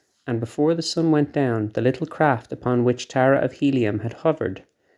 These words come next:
between life and death these many hours drifted slowly before a gentle breeze above a landscape of rolling hills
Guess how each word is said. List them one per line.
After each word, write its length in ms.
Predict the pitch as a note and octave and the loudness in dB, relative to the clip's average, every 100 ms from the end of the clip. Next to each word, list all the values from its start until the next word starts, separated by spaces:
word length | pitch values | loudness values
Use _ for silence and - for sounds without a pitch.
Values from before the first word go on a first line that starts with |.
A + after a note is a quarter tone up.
| _ | _
between 320 | B2+ - B2 A#2 | -8 2 4 6
life 260 | A#2+ C3+ | 4 4
and 140 | C#3+ B2+ | 0 2
death 320 | B2+ G#2+ - | 2 0 -2
these 180 | A2+ A#2 | -4 0
many 320 | A#2+ C3 - | 0 0 0
hours 380 | C#3 A#2 A2 - | -2 0 -2 -4
drifted 440 | - C3 - B2+ | -4 -4 -4 -6
slowly 520 | - C#3 C#3+ C3+ G#2 | -4 2 4 4 0
before 360 | G2 G2+ A#2 A2+ | -4 -8 -4 -2
a 40 | |
gentle 400 | A2+ A#2 B2+ C3 | 0 0 2 -2
breeze 540 | A#2+ B2+ B2+ A2 G2+ - | -2 0 0 0 -4 -6
above 260 | A#2+ A2+ | 0 2
a 100 | A2 | 4
landscape 600 | A#2 C3+ C3+ - F#2 - - | 4 2 0 -2 -4 -4 -6
of 120 | A2+ | 2
rolling 320 | A#2+ C3 B2 | 4 4 0
hills 500 | B2+ C3+ G2+ G#2 | 0 0 -2 -6